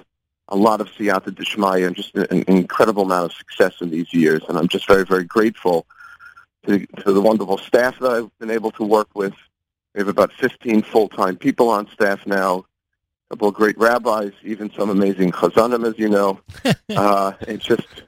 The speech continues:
Speaker 1: it's really amazing.
Speaker 2: Rabbi Mark Wilds is with us, director, founder and director of the Manhattan Jewish Experience. And I want to recommend to our listeners,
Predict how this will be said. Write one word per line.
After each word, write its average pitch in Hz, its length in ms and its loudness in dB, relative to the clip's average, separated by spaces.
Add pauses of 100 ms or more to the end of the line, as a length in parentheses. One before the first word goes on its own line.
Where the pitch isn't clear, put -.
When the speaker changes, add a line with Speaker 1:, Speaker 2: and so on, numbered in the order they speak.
(160)
Speaker 1:
it's 113 160 -4
really 120 200 4
amazing. 90 460 -2 (380)
Speaker 2:
Rabbi 139 260 6
Mark 131 320 2
Wilds 131 380 4
is 110 100 -4
with 123 140 4
us, 131 240 0
director, 120 480 2
founder 123 500 2
and 101 80 2
director 104 360 2
of 104 60 2
the 101 60 -2
Manhattan 107 360 0
Jewish 107 340 0
Experience. 123 580 2
And 117 100 -4
I 185 100 4
want 220 160 2
to 175 40 4
recommend 131 520 2
to 120 80 4
our 107 120 6
listeners, 104 500 2